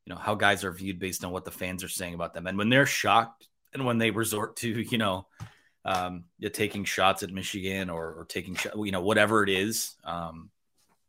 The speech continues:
you know, that's, this one stings for them. And you look at the,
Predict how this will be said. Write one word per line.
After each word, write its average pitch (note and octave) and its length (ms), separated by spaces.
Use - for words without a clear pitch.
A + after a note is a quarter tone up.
you G#2 60
know, F#2 120
that's, A2 340
this E3+ 160
one B3 120
stings F#3 340
for A2 100
them. F2+ 280
And A2+ 140
you B2 120
look F3 180
at D#3+ 220
the, B2+ 440